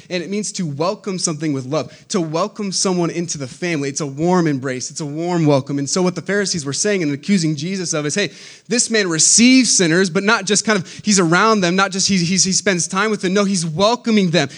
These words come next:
He's embracing them. He's loving them. It's a prosdekomai type of receiving. In fact, it's the same word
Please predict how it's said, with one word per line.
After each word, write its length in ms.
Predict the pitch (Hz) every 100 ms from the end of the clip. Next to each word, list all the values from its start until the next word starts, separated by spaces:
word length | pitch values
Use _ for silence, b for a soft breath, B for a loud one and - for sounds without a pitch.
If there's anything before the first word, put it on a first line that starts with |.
| B
He's 180 | 214 202
embracing 680 | 185 147 185 233 226 214 170
them. 160 | 156
He's 200 | 160 185
loving 500 | 175 185 208 208 208
them. 120 | 175
It's 140 | 160 185
a 60 |
prosdekomai 1080 | 175 208 202 190 202 196 214 196 185 - -
type 220 | - 220
of 100 | 196
receiving. 440 | 170 165 214 208 180
In 100 | 165
fact, 460 | 202 - - - -
it's 140 | 165
the 80 | 185
same 320 | - 202 208
word 240 | 190 190